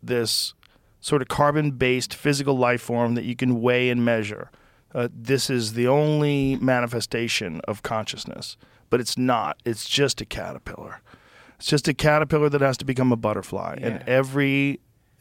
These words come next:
Speaker 1: enlightened being and enlightened civilization goes through this process where eventually it realizes that it has to discard the monkey body in order to reach the next stage of existence.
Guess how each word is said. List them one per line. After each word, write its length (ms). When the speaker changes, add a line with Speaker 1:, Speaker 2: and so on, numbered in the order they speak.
Speaker 1:
enlightened 1040
being 600
and 140
enlightened 420
civilization 680
goes 280
through 120
this 80
process 680
where 160
eventually 640
it 60
realizes 680
that 160
it 140
has 260
to 100
discard 800
the 80
monkey 420
body 560
in 80
order 180
to 80
reach 280
the 60
next 260
stage 280
of 80
existence. 680